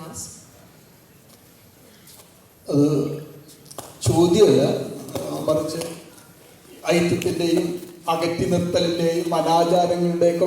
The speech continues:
Speaker 2: വസന്തമാസത്തിൽ തന്നെ ഇത്തരം ഒരു സിനിമ കണ്ടു എന്നത് അഭിനന്ദനം അറിയിക്കുന്ന ഒരു കാര്യമാണ്. അത് പ്രത്യേകിച്ച് എനിക്ക് തോന്നുന്നത്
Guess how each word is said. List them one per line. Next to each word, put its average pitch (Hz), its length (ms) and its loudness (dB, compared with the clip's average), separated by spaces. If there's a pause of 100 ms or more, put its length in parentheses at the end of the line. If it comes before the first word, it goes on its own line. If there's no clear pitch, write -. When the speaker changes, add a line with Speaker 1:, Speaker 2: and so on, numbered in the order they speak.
Speaker 2:
വസന്തമാസത്തിൽ 175 880 0
തന്നെ 175 240 -2 (480)
ഇത്തരം 180 320 2
ഒരു 180 160 2
സിനിമ 175 200 0 (140)
കണ്ടു 180 320 4
എന്നത് 175 260 0 (720)
അഭിനന്ദനം 170 480 2
അറിയിക്കുന്ന 147 380 -2
ഒരു 139 120 -2
കാര്യമാണ്. 120 380 -2 (1800)
അത് 175 120 4 (100)
പ്രത്യേകിച്ച് 180 500 -2 (220)
എനിക്ക് 185 260 -4
തോന്നുന്നത് 220 400 4